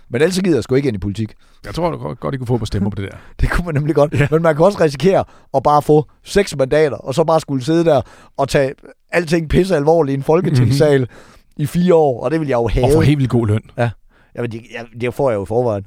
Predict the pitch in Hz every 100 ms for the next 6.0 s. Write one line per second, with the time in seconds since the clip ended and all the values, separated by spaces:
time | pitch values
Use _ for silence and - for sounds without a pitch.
0 | - 104 117 117 123 107 113 151 143 120
1 | 110 117 127 117 107 107 - 131 135 131
2 | - - 170 - - 151 - - - -
3 | - - - - - 135 202 143 - 127
4 | 190 - 151 175 175 147 117 120 113 104
5 | 98 107 98 87 - - 220 139 -